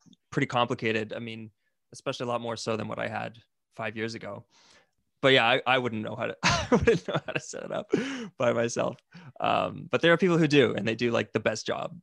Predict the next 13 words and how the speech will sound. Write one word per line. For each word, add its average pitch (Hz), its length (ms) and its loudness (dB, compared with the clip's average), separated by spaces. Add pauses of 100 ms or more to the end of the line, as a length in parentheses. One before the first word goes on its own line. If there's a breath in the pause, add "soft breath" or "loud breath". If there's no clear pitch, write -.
(140)
We 120 80 -2
have, 113 200 -2
like, 110 320 -6
amazing, 123 460 4
amazing 110 300 -8
crew 110 400 -18 (120)
working 110 300 -16
with 117 160 -18
us. - 460 -16
Um, - 480 -20
so, - 480 -20 (200)
you 120 100 -14
know, 110 80 -20